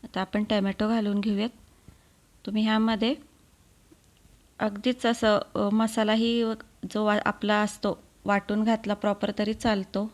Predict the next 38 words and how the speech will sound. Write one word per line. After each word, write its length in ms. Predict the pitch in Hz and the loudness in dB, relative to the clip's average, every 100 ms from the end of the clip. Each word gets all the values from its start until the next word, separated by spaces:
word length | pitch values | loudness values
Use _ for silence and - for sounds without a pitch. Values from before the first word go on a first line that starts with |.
| - | -6
लसूण, 380 | 190 190 196 196 | -6 -4 -4 -4
खोबरं 360 | - 208 180 196 202 | -2 -2 0 -2 2
ताजा 320 | 190 170 190 196 | 0 0 -2 -2
ताजा 220 | 190 202 | -2 -2
करून, 340 | - 190 196 277 - _ _ _ _ _ _ _ _ _ | -4 -4 -4 -6 -14 _ _ _ _ _ _ _ _ _
जसा 220 | 196 196 208 | -4 -2 -2
आपण 200 | 202 214 | 0 0
वाटाणे 380 | 214 - 196 | 2 0 0
भाताला 380 | 202 220 214 196 | 2 2 0 0
घातला 360 | 214 214 - 202 | 2 0 0 -2
होता 260 | 202 208 | 0 0
अगोदरच्या 560 | 196 190 190 196 190 202 | -2 -2 -2 -2 0 -2
व्हिडिओ, 300 | 196 190 196 220 | 0 0 -2 -4
तसा 240 | 220 - 208 | -6 -4 -2
घातला 340 | 220 220 214 208 | -2 0 -2 0
तरी 180 | 220 233 | 2 4
हा 140 | 233 | 4
भात 160 | 214 226 - | 4 2 2
छान 200 | 220 214 | 0 2
होतो. 320 | 220 220 240 - - - - - - - _ _ _ _ - _ | 2 0 -4 -4 -18 -20 -20 -20 -20 -20 _ _ _ _ -20 _
पण 120 | - 214 | -2 0
इथे 220 | 214 226 | 2 2
मी 100 | 240 | 4
फक्त 300 | 262 247 254 | 2 2 2
लसूण, 380 | 240 226 240 240 | 4 4 2 2
खोबरं 340 | 247 214 220 214 | 2 2 2 4
घेतलेलं 440 | 233 - 202 196 | 2 2 0 4
आहे. 280 | 208 214 214 - - - _ - - - _ _ _ _ _ _ _ _ _ _ _ _ _ _ _ _ - | 4 4 2 -4 -16 -20 _ -20 -20 -20 _ _ _ _ _ _ _ _ _ _ _ _ _ _ _ _ -12
तर 40 | 196 | -6
त्यामध्ये 540 | 214 208 208 208 277 | -2 0 0 0 0
लसूण, 320 | 262 - 220 | 0 -2 -2
खोबरं 300 | - 202 208 208 | -2 0 0 2
घालून 300 | 208 196 202 | 2 2 0
घेऊ. 140 | 226 | 0
एक 200 | - 220 | -2 -4
चमचा 460 | - 208 196 - 233 | -2 -2 0 -2 0
लसूण, 320 | 233 - 202 | 0 0 0
खोबरे 380 | 196 208 175 214 | 2 0 0 0